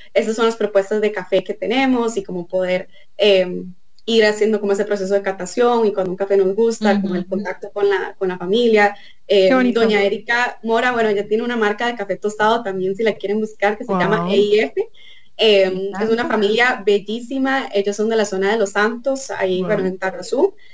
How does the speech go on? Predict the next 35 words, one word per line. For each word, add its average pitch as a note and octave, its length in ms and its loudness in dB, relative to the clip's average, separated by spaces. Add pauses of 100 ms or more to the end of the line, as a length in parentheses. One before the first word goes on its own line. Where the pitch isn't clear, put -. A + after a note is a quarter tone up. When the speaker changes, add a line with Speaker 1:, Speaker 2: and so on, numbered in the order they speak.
(180)
Speaker 1:
Y, G#3+ 260 4
Speaker 2:
Qué G#3+ 60 6
bonito. G3 200 6
Speaker 1:
eh, F#3+ 240 -2
ha A3+ 100 -2
sido A#3+ 160 0
muy C4 160 -2
lindo C4+ 320 0
porque, A3+ 240 0
bueno, G3+ 160 2
s-, - 180 -8 (440)
pues, G#3 280 0
o-, - 140 -4
obviamente G#3 420 2
la G#3 160 2
conozco, A3 440 -4
mis G3 120 -2
papás G3+ 360 2
la G3 80 2
han G3 80 -8
conocido, G#3 480 0
mi F#3 60 -2
hermano G3 280 0
la G3 80 2
ha F#3 60 -2
conocido, G3+ 480 0
o - 20 4
sea, A#3+ 160 0
como A3+ 160 2
que G#3+ 140 4
la G3+ 160 4
relación G3 400 0
se A3+ 80 -4
ha A3+ 80 0
ido A#3 340 0